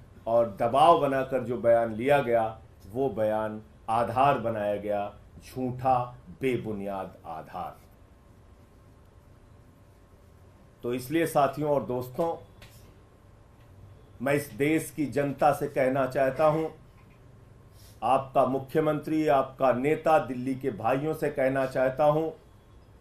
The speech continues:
सौ प्रतिशत ईमानदारी से अपना जीवन जिया है,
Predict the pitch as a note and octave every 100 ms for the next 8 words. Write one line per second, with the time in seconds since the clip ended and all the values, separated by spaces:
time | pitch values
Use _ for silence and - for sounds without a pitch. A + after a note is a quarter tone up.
0 | - - - - - E3 E3 D#3+ D3 D3
1 | D3 - D3+ - C#3+ C3 C3+ C#3 C3+ C3+
2 | C3 C#3 C3 B2+ B2+ A2+ A2+ A#2 A#2+ A2+
3 | A2 B2+ B2+ C3 C#3 C#3+